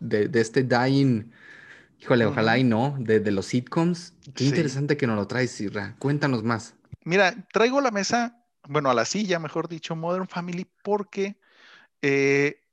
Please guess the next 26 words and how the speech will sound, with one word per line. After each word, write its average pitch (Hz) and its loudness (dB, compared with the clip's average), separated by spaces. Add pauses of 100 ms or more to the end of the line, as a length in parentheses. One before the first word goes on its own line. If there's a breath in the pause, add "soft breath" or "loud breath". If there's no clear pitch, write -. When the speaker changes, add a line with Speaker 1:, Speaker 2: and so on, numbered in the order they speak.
(340)
Speaker 2:
recientemente 185 -2
acaban 190 0
de 185 0
estrenar 131 -4
la 160 2
última 156 -4
temporada 123 -4
en 135 -10
Netflix. - -8 (100)
Son 143 -6 (160)
once 160 -2
temporadas 165 -2
y 131 -8
están 135 -6
todas 156 0
disponibles 135 -8
en 123 -10
Netflix. 113 -10
Entonces, 120 -10 (600 soft breath)
eh, 120 -4
por 123 -2
eso 143 2 (140)
quiero 131 -2
traerla 135 0 (640)
como 123 -6
tema, 147 0